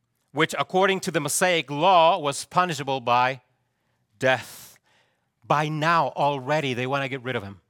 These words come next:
They want to kill him. In other words, even before Stephen gives his lengthy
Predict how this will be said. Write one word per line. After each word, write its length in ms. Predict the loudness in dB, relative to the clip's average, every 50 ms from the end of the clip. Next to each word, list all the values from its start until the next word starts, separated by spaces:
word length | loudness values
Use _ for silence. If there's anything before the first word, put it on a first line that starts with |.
| _ _ _ _ _ _ _ _ _ _ _ _ _ _ _ _ -20 -20 -8
They 100 | -6 -4
want 160 | -2 -2 -2 -2
to 40 |
kill 220 | -2 -2 -4 -4 -4
him. 200 | -6 -8 -12 -18 _ _ _ _ _ _ _ _ _ _ _ _ _ _ _ _ _ _ _ _ _ _
In 80 | -2 0
other 100 | 0 2
words, 300 | 4 2 2 2 0 -4 -4
even 220 | 0 2 2 2
before 320 | 2 -2 -2 0 0 0
Stephen 500 | 0 -2 -4 -2 -2 0 -2 -2 -4 -8
gives 340 | -6 0 0 0 0 0 -2 -2
his 240 | -2 -2 -2 -4
lengthy 640 | -4 -2 0 0 -2 -2 -4 -4 -4 -4 -4 -4